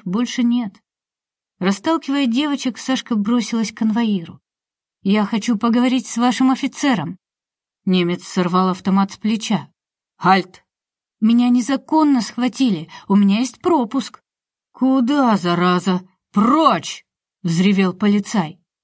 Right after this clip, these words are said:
Он намахнулся дубинкой, но не ударил.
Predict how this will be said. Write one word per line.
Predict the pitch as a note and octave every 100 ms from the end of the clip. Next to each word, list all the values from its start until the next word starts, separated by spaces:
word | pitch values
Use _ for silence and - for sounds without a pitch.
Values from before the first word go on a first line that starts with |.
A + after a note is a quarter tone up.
| _ _ -
Он | F3 F3 E3
намахнулся | F3+ G3 G3 G#3 G3 F3+ -
дубинкой, | F3 F3 G3+ A#3+ A3+ G#3+
но | G#3 G#3
не | A3
ударил. | A#3 G#3+ B3+ G#3 C#3